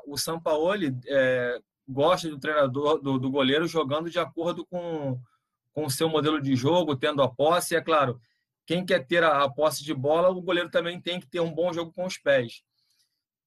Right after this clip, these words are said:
É, o, a, o meu questionamento é: o Vanderlei, ele não pode, ele pode até não ser um especialista com os pés, mas até que ponto ele compromete uma ideia de jogo,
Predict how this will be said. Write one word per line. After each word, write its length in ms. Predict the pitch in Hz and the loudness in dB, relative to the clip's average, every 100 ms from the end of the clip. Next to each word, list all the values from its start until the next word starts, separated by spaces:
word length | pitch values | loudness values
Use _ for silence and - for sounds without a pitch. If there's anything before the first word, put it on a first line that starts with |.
| _ - | _ -2
É, 840 | 127 131 135 135 135 131 127 123 - _ _ _ _ | 2 4 4 4 2 0 -2 -4 -8 _ _ _ _
o, 140 | 180 170 | -8 0
a, 220 | 170 165 | 0 0
o 80 | 175 | 0
meu 200 | 202 254 | 2 2
questionamento 800 | 226 - 196 175 180 220 214 | -2 -2 0 0 -2 -4 0
é: 300 | 180 143 117 - _ _ _ - | 2 4 0 -6 _ _ _ -8
o 140 | 147 | -6
Vanderlei, 580 | 156 175 185 165 170 190 | -4 -2 -2 -2 0 0
ele 100 | 208 | -2
não 200 | 214 196 | -4 -4
pode, 340 | 190 196 196 | 2 2 2
ele 180 | 180 180 | -2 -2
pode 240 | 135 180 | 0 0
até 160 | 180 190 | 2 -2
não 180 | 214 208 | -2 -6
ser 220 | - 202 | -6 -8
um 60 | 214 | -8
especialista 760 | - 208 202 208 190 202 208 | -6 -4 -4 -2 -4 -6 -8
com 100 | 196 | -6
os 140 | 226 - | -6 -2
pés, 420 | 185 151 127 - | 2 2 2 -4
mas 320 | 131 160 175 | -2 0 2
até 280 | 180 - 240 | 0 2 -2
que 140 | 254 240 | 0 -4
ponto 380 | - 202 240 | -2 -2 0
ele 140 | 233 214 | -2 -4
compromete 720 | 202 220 208 190 175 196 208 | -6 -4 0 2 2 2 2
uma 180 | 208 208 | 0 0
ideia 300 | 170 175 175 | 2 0 0
de 80 | 202 | -2
jogo, 420 | 185 165 117 | -4 -4 -6